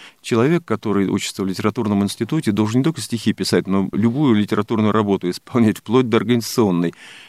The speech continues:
И нас учили и переводами заниматься, и рецензии писать, и статьи. И все это было как-то так по душе мне.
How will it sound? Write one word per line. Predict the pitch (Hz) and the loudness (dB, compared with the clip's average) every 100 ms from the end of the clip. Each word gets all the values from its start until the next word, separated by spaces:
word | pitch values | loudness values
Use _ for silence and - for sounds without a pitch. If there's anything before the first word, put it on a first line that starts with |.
| _ | _
И | 113 | -2
нас | 120 | 0
учили | 127 - 120 110 | 0 2 2 4
и | 127 | 2
переводами | - 123 110 117 110 107 | 0 -2 2 2 4 2
заниматься, | 101 110 110 104 - | 4 2 2 0 -2
и | |
рецензии | 127 113 127 113 107 | -4 0 2 2 0
писать, | - 107 113 104 | -4 -4 -2 0
и | |
статьи. | 123 123 117 123 113 | -2 -4 -2 0 0
И | |
все | 101 151 | 0 -6
это | 135 | -4
было | 113 113 104 | -2 -2 -2
как-то | 104 - 104 | -6 -8 -8
так | 104 - | -8 -8
по | - 104 | -8 -4
душе | 113 - 95 | -2 0 0
мне. | 92 | 0